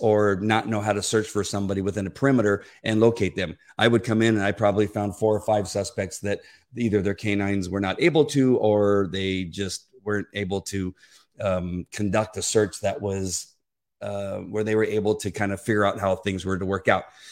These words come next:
And that be-, comes from experience. This is something that we're gonna deal with as a country,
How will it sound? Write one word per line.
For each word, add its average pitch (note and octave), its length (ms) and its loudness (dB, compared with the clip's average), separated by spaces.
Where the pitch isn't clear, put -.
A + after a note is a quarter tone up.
And A2+ 160 6
that C3+ 220 2
be-, A#2+ 100 2
comes A#2 360 0
from - 200 4
experience. - 680 0
This E3+ 180 4
is A3 100 2
something D3+ 300 4
that A2 80 6
we're A#2 120 6
gonna A#2 160 4
deal G#2+ 180 6
with A2+ 140 6
as F#2+ 120 2
a G2+ 80 -4
country, G2+ 560 2